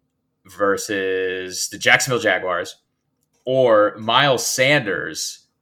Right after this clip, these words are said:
at San Francisco. I know we're out on Joe Mixon, but we're also talking about Carson Wentz and the Eagles being, you know, hella bad right now,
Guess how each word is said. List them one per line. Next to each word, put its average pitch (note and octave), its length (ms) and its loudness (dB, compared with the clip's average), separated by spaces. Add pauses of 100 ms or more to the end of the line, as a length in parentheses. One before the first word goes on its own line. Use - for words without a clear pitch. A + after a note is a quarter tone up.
(100)
at A2 260 4
San G#2+ 280 -4
Francisco. F2+ 760 -8
I A2+ 100 0
know B2+ 180 4
we're B2+ 160 6
out C3 260 8
on A2+ 180 4
Joe G#2+ 160 -2
Mixon, G#2+ 560 -2
but G2 360 0 (120)
we're A2+ 260 2
also A2+ 180 0
talking A2 280 -4
about F2+ 180 -6 (300)
Carson G2 320 -10
Wentz D3+ 280 2
and - 100 -16
the D3 140 -6
Eagles C#3 280 -2
being, C3+ 320 -8 (760)
you A2 80 -10
know, G#2 120 -2
hella D3+ 400 2
bad C#3+ 320 4
right C#3 240 0
now, C3 460 0